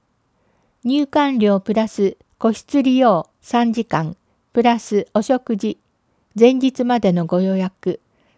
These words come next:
お一人様二千二百円。お食事は魚広御膳をご用意。お得なイベント開催中。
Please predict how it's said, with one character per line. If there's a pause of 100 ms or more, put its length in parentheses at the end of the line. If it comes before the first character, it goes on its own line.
お
一
人
様 (160)
二
千
二
百
円。 (640)
お
食
事
は (220)
魚
広
御
膳
を
ご
用
意。 (1300)
お
得
な
イ
ベ
ン
ト
開
催
中。